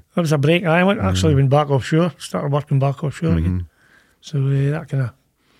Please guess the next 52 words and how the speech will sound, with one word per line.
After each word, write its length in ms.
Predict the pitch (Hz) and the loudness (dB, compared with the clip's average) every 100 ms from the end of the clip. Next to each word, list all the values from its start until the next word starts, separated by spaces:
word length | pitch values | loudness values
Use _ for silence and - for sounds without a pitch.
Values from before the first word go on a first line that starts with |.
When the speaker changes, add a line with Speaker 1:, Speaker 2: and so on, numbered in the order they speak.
| _ _ _ - - | _ _ _ -20 -8
Speaker 2:
I 60 | 110 | 0
think, 240 | 139 123 | 0 0
I, 260 | 52 98 104 | -4 -6 -4
I 40 | 131 | 0
don't 160 | 135 | 4
know 100 | 135 | 4
if 60 | 104 | 4
I'm 120 | 101 | 4
asking 300 | 104 98 101 | 2 0 -2
a 40 | 95 | -2
mad 220 | 101 92 | -2 -2
question 320 | 110 107 110 | -2 0 2
here, 140 | 107 113 | 0 0
Frazee, 320 | - 107 98 | -4 -2 -2
but 120 | 110 | 0
have 80 | 123 | 0
you 80 | 170 | 0
got 60 | |
any, 140 | 170 156 | 0 2
like, 200 | 147 - | 0 0
coaching 360 | 170 156 165 | -2 -2 0
badges 340 | 151 135 120 113 | 2 2 2 0
or 80 | 113 | 0
anything 260 | 104 104 | 0 -2
like 140 | 101 - | -2 -2
that? 420 | 101 104 69 87 | -2 -2 -2 -2
Or? 160 | 92 78 | -2 -4
Speaker 1:
I 80 | 123 | -2
had 140 | 135 | 0
my 120 | 151 135 | 2 2
B 220 | 135 156 | 2 0
coaching 380 | - 160 - 135 | 0 -4 0 0
badge. 300 | 135 127 - - | 2 -2 -6 -6
Speaker 2:
Yep. 260 | 101 107 - 98 _ - | -2 -2 -2 -14 _ -10
Speaker 1:
Aye. 200 | 120 110 _ _ _ _ _ | -10 -10 _ _ _ _ _
Speaker 2:
And 160 | 95 98 | -2 0
did 180 | 95 87 | 0 2
you, 720 | 113 113 113 107 50 62 71 _ - 65 - | 2 4 4 2 -2 -14 -20 _ -16 -12 -6
did 180 | 101 90 | -2 2
you, 180 | 104 101 _ 104 | 2 0 _ -6
uh, 120 | 98 - | -6 -8
plan 260 | - 117 110 | -2 0 0
to 80 | 110 | -2
take 220 | - 127 | -2 0
that 160 | 123 110 | 0 2
any 160 | 120 113 | 2 2
further, 440 | 131 131 135 135 | 2 2 2 2
or 140 | 107 | 2
did 220 | 92 95 87 | 0 -2 -2
you 100 | 92 | -2
just 240 | 95 - | -2 -2
kinda? 420 | 107 101 95 92 | -2 0 0 -2